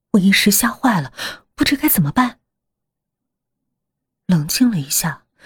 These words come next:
我把钱拿到了爹的卧室里藏了起来，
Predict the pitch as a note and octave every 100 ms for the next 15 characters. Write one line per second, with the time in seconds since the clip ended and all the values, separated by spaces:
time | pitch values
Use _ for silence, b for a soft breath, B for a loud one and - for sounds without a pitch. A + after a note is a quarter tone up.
0 | B B A3 A3+ F3+ - F3 E3+ F#3 A3
1 | F#3 A3+ A3+ G#3+ A3+ - - G3+ D#3+ -
2 | - - - C#3 G#3+ - F3+ -